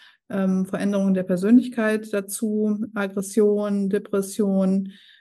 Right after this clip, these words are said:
und eben eine fortschreitende, ja, Einschränkung der kognitiven Fähigkeiten, Merkfähigkeit lässt nach,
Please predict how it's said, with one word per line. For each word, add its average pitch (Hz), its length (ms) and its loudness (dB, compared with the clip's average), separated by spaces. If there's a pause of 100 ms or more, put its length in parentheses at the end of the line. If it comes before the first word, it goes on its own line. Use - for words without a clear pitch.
(140)
und 196 340 -2
eben 196 400 2
eine 185 540 -2 (140)
fortschreitende, 190 1000 -2 (160)
ja, 180 420 -4 (800)
Einschränkung 208 640 0
der 185 120 0
kognitiven 190 560 -2
Fähigkeiten, 196 920 0
Merkfähigkeit 190 840 0
lässt 190 320 -4
nach, 180 480 -2